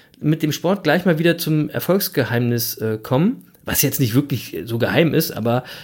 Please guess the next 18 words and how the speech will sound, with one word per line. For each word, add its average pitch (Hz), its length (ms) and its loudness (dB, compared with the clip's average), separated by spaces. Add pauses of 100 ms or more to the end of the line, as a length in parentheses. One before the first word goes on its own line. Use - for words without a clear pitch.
(100)
ich - 180 -4
will 208 80 6
das 220 160 2
mal 160 100 6
mit 147 240 2
einem 131 160 2
Zitat 139 520 -4
von - 220 2
dem 143 140 4
unvergleichlichen 147 760 2
Michael 127 320 0
Jordan 143 500 0 (280)
deutlich 139 360 0
machen, 156 320 -2 (260)
weil 123 140 2
der 147 180 4
hat 214 140 -2
gesagt, 160 500 -2